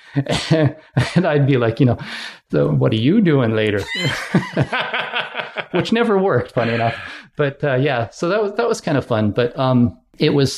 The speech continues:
spotty income, and I tried really hard to support myself at acting, and I did a, I did a lot of it. But like a lot of actors, I hit rock bottom a couple times too. I, I'm not afraid to admit I used a food bank a couple times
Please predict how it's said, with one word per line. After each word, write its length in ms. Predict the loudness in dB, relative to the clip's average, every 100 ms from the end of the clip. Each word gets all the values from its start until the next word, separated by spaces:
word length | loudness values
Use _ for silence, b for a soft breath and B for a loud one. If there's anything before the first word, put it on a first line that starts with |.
| -10
spotty 640 | -14 -2 0 2 2 4
income, 480 | 4 4 2 2 0
and 140 | 0 0
I 80 |
tried 280 | 0 0 2
really 220 | 2 2
hard 220 | 2 2 0
to 60 |
support 360 | -2 -2 -2 0
myself 320 | 0 0 0
at 80 | 0
acting, 480 | 0 0 2 2 0
and 140 | 0
I 80 | 2
did 160 | 2
a, 100 | 0 0
I 120 | 0
did 200 | 2 2
a 40 |
lot 460 | 2 2 0 2 2
of 100 | 2
it. 220 | 0 -2
But 180 | -2 -2 B -2
like 380 | 0 2 2
a 40 | 2
lot 200 | 2 2
of 100 | 2
actors, 580 | 2 0 2 2 2 -2
I 100 | -2
hit 180 | 0 0
rock 240 | -2 0 0
bottom 280 | 2 2 0
a 60 |
couple 280 | 0 0 0
times 320 | 2 2 2
too. 240 | 2 2 2
I, 340 | 2 2 -2 -4
I'm 120 | 0
not 160 | 2 2
afraid 240 | 2 2 2
to 40 |
admit 200 | 4 4
I 180 | 2 2
used 220 | 2 2
a 40 | 2
food 260 | 2 4 4
bank 220 | 4 2
a 60 |
couple 220 | 0 2 2
times 400 | 2 2 0